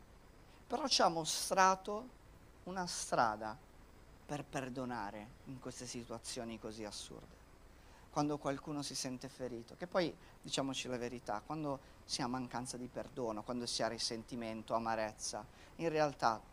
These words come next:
ognuno di noi vive quello che ha subito, quello che ha ricevuto come qualcosa di, di tremendo, come qualcosa di pesante, di doloroso.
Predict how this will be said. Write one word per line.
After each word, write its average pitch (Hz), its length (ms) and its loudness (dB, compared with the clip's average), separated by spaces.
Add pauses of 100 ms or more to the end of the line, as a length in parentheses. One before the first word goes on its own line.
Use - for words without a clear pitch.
ognuno 139 340 2
di 131 140 0
noi 120 320 2
vive 120 280 -2
quello 135 280 2
che - 100 -10
ha 127 60 -2
subito, 117 680 -2 (280)
quello 127 220 2
che - 100 -6
ha 117 40 0
ricevuto 117 480 -6
come 117 200 -8
qualcosa 113 420 -4
di, 107 220 -6
di 117 140 -10
tremendo, 104 600 -6 (360)
come 117 120 -6
qualcosa 117 400 -6
di 117 180 -10
pesante, 110 580 -8
di 117 100 -8
doloroso. 113 640 -4